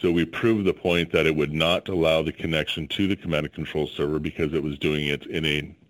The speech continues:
non-standard fashion, as well as we took the next step of actually infecting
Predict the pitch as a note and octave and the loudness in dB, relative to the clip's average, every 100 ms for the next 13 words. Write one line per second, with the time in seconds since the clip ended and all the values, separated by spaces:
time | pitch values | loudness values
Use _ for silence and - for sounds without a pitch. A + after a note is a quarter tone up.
0 | - E2 D#2+ D#2 D#2 - E2+ D#2 D2 - | -8 -2 0 0 -4 -6 -4 -2 -4 -4
1 | F2+ F#2 - D2+ D2 - _ - D#2 F#2 | -4 -4 -4 -8 -8 -12 _ -8 -2 2
2 | F#2 F2 E2+ - - E2 E2 F2 - E2+ | 2 2 -2 -4 -4 0 0 -2 -2 0
3 | D#2+ - D#2+ D#2+ E2+ - D#2+ D2 - - | 0 -2 -2 0 0 0 0 -2 -8 -8
4 | G2 F#2 - F2+ D2+ E2 | -4 -4 -2 -2 -2 -6